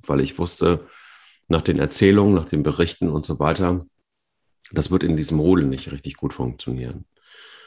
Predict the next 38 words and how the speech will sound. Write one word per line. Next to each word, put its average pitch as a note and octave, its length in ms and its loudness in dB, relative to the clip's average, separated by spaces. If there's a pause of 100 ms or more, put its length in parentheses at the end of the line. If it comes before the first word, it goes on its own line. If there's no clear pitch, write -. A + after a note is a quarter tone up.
(140)
Die D#2+ 60 2
haben F2 120 6
alle G2 140 8
ihr, E2+ 420 4
ihr F#2 120 -8
Zuhause F#2 340 2
gefunden, E2 500 0
was D#2+ 120 -2
auch D2 140 -8
gut F2 220 0
ist. - 240 -2
Und, D2 360 -4
ähm, D2 460 0 (420)
mir D#2+ 100 2
hat's D#2+ 160 0
teilweise D#2+ 400 2
auch D2 180 -6
echt - 280 -6
wehgetan. D2+ 500 0
Aber D2 340 0 (220)
irgendwo, E2+ 720 4 (320)
wenn E2 100 2
du D#2+ 60 0
schon D#2+ 220 -2
Hunde E2+ 240 2
hast, G2 260 0
musst D2+ 160 -2
du F2 60 2
eben D#2 160 0
gucken, D#2+ 480 0
dass - 140 -8
das - 180 -6
ins D2+ 220 -4
Gesamtgefüge D2+ 720 -2
passt. - 460 -16 (880)
Und - 120 -2
das D#2 120 0
war F2 280 2